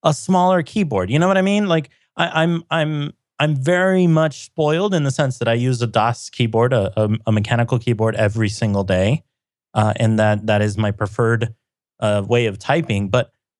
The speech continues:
but I do appreciate the necessity to have something, um, when you're on the go. And, and I don't, I don't usually, I u-, I us-, I don't usually take, um,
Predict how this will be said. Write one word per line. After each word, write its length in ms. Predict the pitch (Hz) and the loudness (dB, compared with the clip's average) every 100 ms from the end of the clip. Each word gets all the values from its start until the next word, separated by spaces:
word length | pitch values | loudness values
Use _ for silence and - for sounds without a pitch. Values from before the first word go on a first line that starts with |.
| - | -2
but 140 | 143 | 0
I 120 | 135 | 0
do 380 | 127 117 170 190 | -2 0 2 2
appreciate 640 | 160 - 180 160 160 131 | -2 -6 -8 -6 -4 -4
the 80 | 127 | -2
necessity 640 | 127 117 156 139 - 120 110 | -2 -2 -2 -2 -4 -4 -2
to 80 | |
have 260 | 107 131 117 | 0 0 -2
something, 720 | - 123 117 110 98 92 92 - _ _ _ | -2 -2 -2 -4 -4 -4 -6 -10 _ _ _
um, 260 | 110 104 101 | -2 0 -2
when 220 | 120 120 | -2 0
you're 180 | 113 110 | 0 0
on 200 | 113 110 | 0 0
the 80 | 104 | -2
go. 600 | 95 151 160 107 104 139 - | 0 2 2 0 -2 -6 -4
And, 240 | 123 117 - | -2 -2 -4
and 160 | 113 | -4
I 120 | 113 117 | -2 -2
don't, 360 | 113 113 110 - | 0 0 -2 -6
I 120 | 110 | -4
don't 220 | 107 107 104 | -2 -2 -2
usually, 680 | 110 113 110 101 98 95 95 _ _ _ _ _ _ _ | 0 0 0 0 0 -2 -8 _ _ _ _ _ _ _
I 60 | 107 | 2
u-, 240 | 120 127 - | 2 2 0
I 80 | |
us-, 260 | 117 120 131 - | 2 2 2 0
I 100 | 107 | 0
don't 260 | 117 123 | 0 0
usually 400 | 127 123 120 110 | 2 2 2 0
take, 460 | 107 - 113 101 - _ _ _ _ | -2 -2 -2 -4 -14 _ _ _ _
um, 800 | 135 107 104 101 98 98 92 92 | 0 2 2 0 0 -2 -4 -6